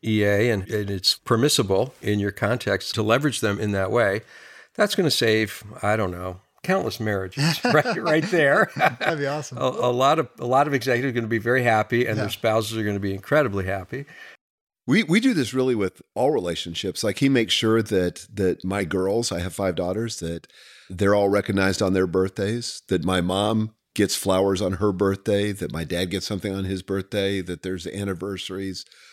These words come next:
Speaker 3: all that kind of stuff, which honestly, I'm not consistent. That's a problem. You know, I might do it one year and then I'd forget, but it happens like clockwork,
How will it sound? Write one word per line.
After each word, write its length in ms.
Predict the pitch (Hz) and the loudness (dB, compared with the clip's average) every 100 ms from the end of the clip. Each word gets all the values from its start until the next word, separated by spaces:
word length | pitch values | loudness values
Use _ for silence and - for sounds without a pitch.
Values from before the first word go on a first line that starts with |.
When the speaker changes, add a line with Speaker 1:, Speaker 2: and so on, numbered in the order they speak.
| _ | _
Speaker 3:
all 160 | - 233 | -2 2
that 160 | 269 - | 2 0
kind 160 | 143 | -2
of 80 | 98 | -2
stuff, 400 | - 185 107 - | -2 -2 -2 0
which 220 | 107 - - - - | -2 -2 -14 -20 -10
honestly, 360 | 160 190 - 165 | -6 -4 -4 -6
I'm 220 | 131 156 | -4 -2
not 260 | 127 127 - _ _ | 0 -2 -4 _ _
consistent. 640 | - 104 - 196 - 69 - | -6 -4 2 2 0 -6 -2
That's 220 | 113 - | -2 -2
a 40 | |
problem. 380 | - 107 98 85 _ _ _ _ | -8 -8 -8 -12 _ _ _ _
You 80 | 107 | 0
know, 120 | 101 | 2
I 40 | 101 | 2
might 180 | 104 | 2
do 120 | 101 101 | 2 0
it 80 | |
one 160 | 104 117 | 2 2
year 240 | 113 120 | 2 2
and 80 | 110 | 0
then 100 | 95 | 0
I'd 120 | 90 - | -2 -4
forget, 540 | 90 90 110 107 - _ _ _ _ _ - | -6 0 2 2 0 _ _ _ _ _ -10
but 300 | 104 107 98 | 0 2 2
it 140 | 98 | 2
happens 640 | 110 110 - 110 98 - - _ - | 0 0 0 -2 0 -4 -10 _ -2
like 240 | 95 95 | 0 0
clockwork, 640 | - 95 98 - 90 85 | -2 -2 -2 -2 -2 -4